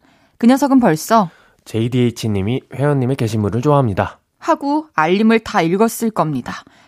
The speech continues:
Speaker 1: 그 성격에
Speaker 2: 아, 뭐야, 장다혜. 얘 아직도 나 못 잊고 막 인별그램 염탐한 거야?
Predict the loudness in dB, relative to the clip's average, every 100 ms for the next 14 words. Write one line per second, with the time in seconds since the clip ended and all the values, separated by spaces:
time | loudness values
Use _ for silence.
0 | _ -4 0 2 0 0 -2 -4 -10 _
1 | _ _ _ _ _ -4 -2 -2 2 4
2 | 6 4 2 -2 -2 0 2 2 0 -2
3 | -2 -2 0 -2 -6 -14 -8 -6 -4 0
4 | 0 2 0 0 -2 -4 -6 -2 0 0
5 | 0 -2 0 0 0 -2 -2 -4 -6 -2
6 | 0 2 2 2 2 2